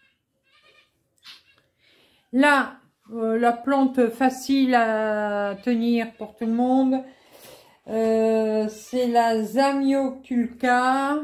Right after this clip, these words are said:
Voilà. Elle, ça fait un moment que je, oh là là, il arrête pas de pleurer. Ça fait un moment que je l'ai.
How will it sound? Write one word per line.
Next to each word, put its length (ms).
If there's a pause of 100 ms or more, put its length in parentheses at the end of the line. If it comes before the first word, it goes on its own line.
(1120)
Voilà. 360 (1300)
Elle, 140
ça 140
fait 100
un 60
moment 280
que 60
je, 80
oh 220
là 120
là, 160
il 80
arrête 240
pas 100
de 100
pleurer. 320 (560)
Ça 440
fait 120
un 80
moment 320
que 60
je 40
l'ai. 640